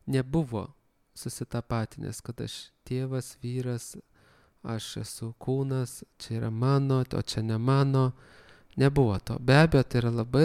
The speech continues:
labai aukštas lygmuo, kuris yra pasiekiamas per daug gyvenimų praktikos. Bet, e, išorėj nereikia atmetinėt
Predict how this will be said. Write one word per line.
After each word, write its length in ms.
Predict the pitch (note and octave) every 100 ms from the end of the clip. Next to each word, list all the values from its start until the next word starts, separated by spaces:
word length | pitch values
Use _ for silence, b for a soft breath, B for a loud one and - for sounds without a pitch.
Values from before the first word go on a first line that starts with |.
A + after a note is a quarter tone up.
| E3
labai 300 | C3 B2+ B2
aukštas 400 | A#2+ - A#2+ -
lygmuo, 300 | A#2 A#2+ A#2+ -
kuris 300 | A#2+ A2+ -
yra 160 | A#2+ A#2
pasiekiamas 680 | - A2+ - A#2 A#2 A#2 -
per 160 | - G#2+
daug 220 | A2 C3
gyvenimų 480 | C3 C#3 C3 A#2+ A#2
praktikos. 640 | - A2 G#2+ - - C#3+ B B B B B B B B _ _ -
Bet, 480 | A#2+ B2+ B2 -
e, 460 | C3 B2 B2 B2 A#2+ - _ _ _ _ _ _ _ _ _ _
išorėj 460 | F3 - D3 C#3 C#3
nereikia 540 | C#3 D#3 D#3 - - - - _ _ -
atmetinėt 840 | - A#2 - A#2 A#2 A2+ - -